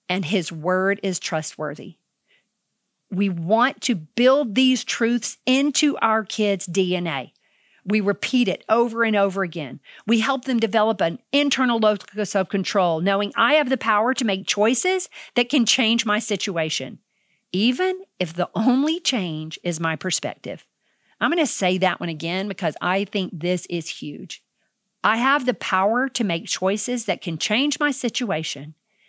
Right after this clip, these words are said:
even if the only change is my perspective. And I embrace the responsibility to control what I can, and I make peace with what I cannot, knowing that God is always in control.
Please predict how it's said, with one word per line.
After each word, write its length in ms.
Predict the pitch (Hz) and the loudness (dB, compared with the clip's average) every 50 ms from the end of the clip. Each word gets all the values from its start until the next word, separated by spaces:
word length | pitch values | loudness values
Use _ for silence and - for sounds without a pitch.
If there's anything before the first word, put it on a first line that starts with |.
| _ _ _ _ _ _ - | _ _ _ _ _ _ 0
even 500 | 214 226 247 262 220 269 285 277 254 - | 2 4 4 4 4 2 2 2 0 0
if 200 | - 190 156 - | -2 -2 -2 -2
the 140 | - - - - | -4 -6 -6 -4
only 520 | - 196 202 220 240 262 269 285 294 302 320 | -2 0 2 2 4 4 4 4 4 2 0
change 720 | 311 - - 185 165 151 151 151 - 160 160 - - _ _ _ _ _ - | 0 -2 -2 -2 -2 -4 -6 -8 -8 -10 -10 -12 -14 _ _ _ _ _ 0
is 180 | 202 196 160 151 | 0 0 0 -2
my 200 | 165 156 156 156 | -4 -4 -4 -6
perspective. 760 | - - 180 - - - 156 151 _ - - 135 160 _ _ _ _ _ _ _ _ _ _ _ - - - - | -6 -6 -6 -6 -4 -6 -6 -6 _ -12 -16 -16 -16 _ _ _ _ _ _ _ _ _ _ _ -20 -20 -12 -4
And 140 | 190 208 208 | -2 0 2
I 160 | 226 233 254 | 2 2 2
embrace 600 | 247 220 190 151 180 180 214 240 285 311 294 - | 0 0 -2 -4 -2 0 0 2 2 0 -2 -4
the 80 | 311 277 | -4 -4
responsibility 760 | 285 - - 240 208 - - - 190 180 170 170 170 165 160 | -4 -4 0 -2 -2 -2 -2 -6 -4 -4 -4 -4 -4 -6 -6
to 80 | 170 | -8
control 480 | 165 - 202 185 - - - 208 208 220 | -6 -4 -4 -4 -2 2 2 4 4 4
what 140 | 220 208 185 | 2 0 0
I 120 | 165 170 | 0 -4
can, 420 | 160 - - 233 233 240 240 247 - | -4 -6 -4 -2 -2 0 -2 -2 -4
and 160 | - 180 170 | -6 -6 -6
I 120 | 160 165 | -6 -6
make 280 | 165 160 160 - _ - | -8 -8 -10 -12 _ -12
peace 380 | - - 247 262 262 - - | -6 -4 -2 -2 -2 -4 -6
with 200 | - 196 180 - | -8 -8 -8 -8
what 160 | - 175 170 170 | -8 -6 -4 -4
I 100 | 165 160 | -4 -6
cannot, 600 | - - - 160 160 160 175 233 294 302 _ - _ _ _ _ _ - | -6 -10 -10 -8 -6 -2 -2 -2 -2 -2 _ -18 _ _ _ _ _ -10
knowing 680 | 185 180 190 202 233 285 339 359 262 185 - - - - _ _ _ _ _ _ - | -6 -2 0 2 4 4 2 2 0 -6 -8 -12 -18 -20 _ _ _ _ _ _ -6
that 200 | - 185 - 175 | -6 -6 -6 -4
God 440 | 151 175 170 170 175 180 185 202 - | -2 0 2 2 2 2 0 0 -2
is 220 | - 214 208 190 - _ _ - | -2 -2 -2 -2 -4 _ _ -4
always 600 | - 175 170 175 180 175 175 190 190 190 190 185 - | 0 0 2 2 2 2 0 0 0 0 -2 -4 -8
in 240 | - - 165 160 156 | -10 -10 -8 -8 -8
control. 560 | - 175 165 147 - 160 135 - - - | -6 -8 -8 -6 -6 -6 -6 -8 -8 -12